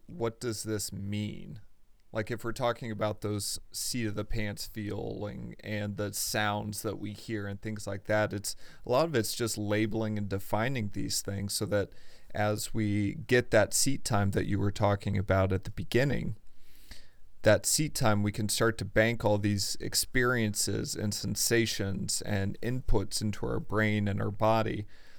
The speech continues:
that then we can just start a huge catalog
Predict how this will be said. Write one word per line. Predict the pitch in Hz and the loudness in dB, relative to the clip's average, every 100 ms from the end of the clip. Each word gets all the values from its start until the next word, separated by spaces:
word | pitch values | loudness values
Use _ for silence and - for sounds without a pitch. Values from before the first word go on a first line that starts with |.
| - - - - - | -14 -16 -20 -12 -2
that | 98 101 | 0 2
then | 127 | 0
we | 135 | 0
can | 113 110 | -2 -2
just | 101 110 - | 0 0 2
start | - 113 | 2 2
a | 101 | 2
huge | 104 - 127 113 - - | -2 -2 -2 -2 -2 0
catalog | - 120 110 104 110 104 104 104 110 | 2 6 4 4 0 -2 -2 -2 -4